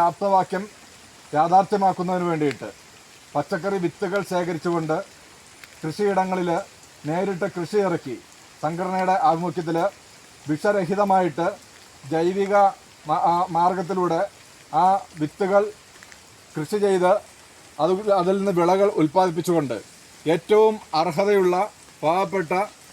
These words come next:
അനാഥാലയങ്ങൾ ഉൾപ്പെടെയുള്ള സ്ഥാപനങ്ങൾ തിരഞ്ഞെടുത്തുകൊണ്ട് പച്ചക്കറികൾ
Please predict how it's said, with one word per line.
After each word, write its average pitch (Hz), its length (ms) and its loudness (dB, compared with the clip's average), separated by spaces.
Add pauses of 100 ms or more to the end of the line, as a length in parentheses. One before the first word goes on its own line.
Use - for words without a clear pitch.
(140)
അനാഥാലയങ്ങൾ 190 680 0
ഉൾപ്പെടെയുള്ള 185 480 2
സ്ഥാപനങ്ങൾ 185 580 0
തിരഞ്ഞെടുത്തുകൊണ്ട് 170 600 -2 (500)
പച്ചക്കറികൾ 190 540 0